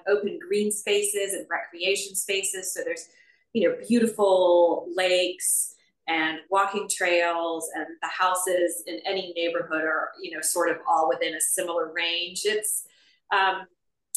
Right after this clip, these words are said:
you know, I mean, I think for some people it might be a little Stepfordy in certain neighborhoods, but I really, I really, really enjoy it. But in the past few years, they've started to build, um,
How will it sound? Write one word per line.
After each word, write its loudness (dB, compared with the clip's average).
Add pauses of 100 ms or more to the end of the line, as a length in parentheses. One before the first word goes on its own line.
you -2
know, 0
I 0
mean, 2
I 2
think -2
for -4
some -2
people -6
it -4
might -4
be -4
a 0
little -4
Stepfordy -2
in -6
certain -4
neighborhoods, -4
but 2
I 2 (200)
really, 4
I 2 (140)
really, -2
really -4
enjoy -6
it. -4 (100)
But -2
in -4
the -12 (100)
past -2
few -8
years, 2
they've -8
started 0
to -4
build, 0 (500)
um, -2